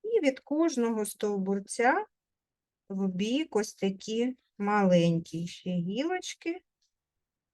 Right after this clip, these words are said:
І на декількох гілочках ми промальовуємо з вами гронки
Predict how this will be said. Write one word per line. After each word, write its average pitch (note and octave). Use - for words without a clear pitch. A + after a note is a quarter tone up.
І F4+
на B3+
декількох G#3+
гілочках C4
ми C4+
промальовуємо C4
з G3+
вами C4
гронки B3+